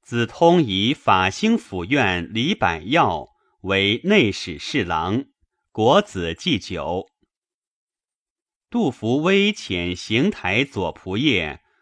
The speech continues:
府公时，将卒数千攻子通，以将军看棱、王雄旦为之父。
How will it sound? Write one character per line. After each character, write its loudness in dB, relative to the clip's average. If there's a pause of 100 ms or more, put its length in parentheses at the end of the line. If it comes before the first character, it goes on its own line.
(100)
府 -2
公 4
时， -4 (480)
将 4
卒 -2
数 -2
千 0
攻 4
子 -14
通， 0 (880)
以 0
将 2
军 0
看 -2
棱、 0 (880)
王 2
雄 -4
旦 2
为 -2
之 -2
父。 -4